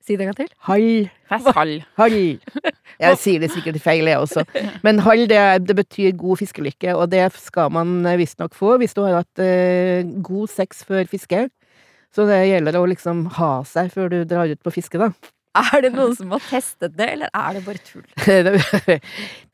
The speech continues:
Speaker 2: Jeg fisker ikke så mye, men man skal ikke kimse av den overtroen der, altså.
Speaker 1: Og fra overtro så går vi over til noe som er langt tørrere, nemlig tørrfisk. For
Speaker 2: <laughs>
Speaker 1: det er en, eh, stor, eh, eksportvare for, eh, skreien.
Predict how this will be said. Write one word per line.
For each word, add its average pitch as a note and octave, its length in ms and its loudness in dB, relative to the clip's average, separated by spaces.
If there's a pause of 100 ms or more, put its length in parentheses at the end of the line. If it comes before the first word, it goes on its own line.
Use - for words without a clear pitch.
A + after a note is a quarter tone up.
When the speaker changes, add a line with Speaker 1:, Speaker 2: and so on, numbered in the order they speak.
(160)
Speaker 2:
Jeg A#3 180 4
fisker D#3+ 360 -2
ikke D3+ 120 -2
så D3+ 120 0
mye, E3+ 240 0 (400)
men G#3+ 260 4
man G#3 160 4
skal G3+ 160 2
ikke F3 160 2
kimse B3+ 320 0
av F#3 80 4
den F3+ 180 4
overtroen E3 480 -2
der, G3 160 4
altså. A3 340 4 (840)
Speaker 1:
Og G#3 60 -6
fra G#3+ 160 0 (220)
overtro A#3 400 -2
så - 180 -10
går G3+ 160 -6
vi G3 80 -2
over F3+ 140 -2
til F#3 180 -6
noe F3+ 120 -8
som F3 120 -10
er F3+ 160 -4
langt F3+ 520 -8
tørrere, G3+ 520 -8
nemlig G#3+ 380 -6
tørrfisk. - 560 -6 (160)
For A3+ 200 -2
Speaker 2:
<laughs> - 20 -4
Speaker 1:
det C#4 260 4 (720)
er G3+ 400 2
en, G#3+ 240 -2
eh, G#3 240 0
stor, F#3 320 -4
eh, F#3 340 0
eksportvare E3 1080 -6
for, F#3 180 -10
eh, E3 160 -6
skreien. C#3 400 -8